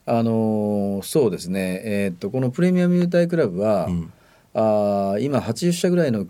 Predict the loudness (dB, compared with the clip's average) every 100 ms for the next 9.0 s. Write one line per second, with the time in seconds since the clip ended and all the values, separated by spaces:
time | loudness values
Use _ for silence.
0 | -8 -6 -4 -2 -2 -2 -2 -2 -2 -2
1 | -4 -8 -12 -12 -14 -8 -6 -6 -6 -6
2 | -6 -4 -2 -2 -4 -6 -6 -10 -12 -14
3 | -10 -4 0 0 0 -6 -18 -20 -20 _
4 | 0 2 2 0 0 0 0 -2 0 -2
5 | -2 -2 0 2 2 0 0 0 2 -2
6 | -4 -4 0 0 0 -4 -8 -8 _ 0
7 | 0 0 -6 -6 -4 -2 -2 0 0 0
8 | -2 -4 -6 -8 -10 -4 0 0 0 -4